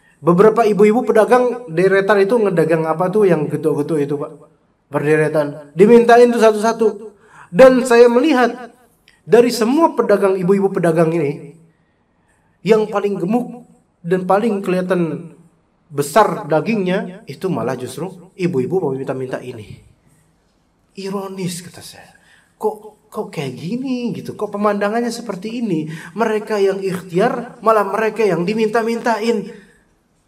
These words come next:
Padahal mereka tuh nggak seberapa mungkin penghasilannya. Paling satu bungkus getuk ini paling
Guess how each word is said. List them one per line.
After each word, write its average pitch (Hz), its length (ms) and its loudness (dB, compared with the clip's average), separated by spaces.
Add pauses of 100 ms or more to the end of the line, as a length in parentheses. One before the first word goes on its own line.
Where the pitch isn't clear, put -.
Padahal 202 240 2
mereka 180 320 0
tuh 160 80 -2
nggak 160 160 -2
seberapa 151 480 -2
mungkin 233 320 -4
penghasilannya. 233 960 -2 (380)
Paling 240 320 2
satu 208 240 0
bungkus 180 400 -2
getuk 180 320 -4
ini 175 160 0
paling 170 540 -4